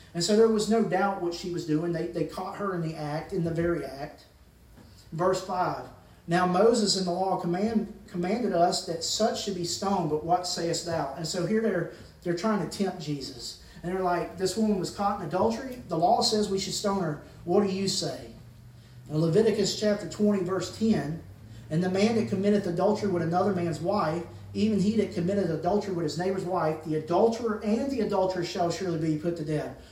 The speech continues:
So where was the man? All we're seeing here is they brought the lady forth.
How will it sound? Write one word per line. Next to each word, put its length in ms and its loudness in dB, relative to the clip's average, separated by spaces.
So 160 -2
where 180 4
was 200 4
the 60 -2
man? 420 -2
All 200 6
we're 100 2
seeing 340 2
here 220 4
is 100 2
they 160 0
brought 260 0
the 60 -4
lady 420 2
forth. 440 -2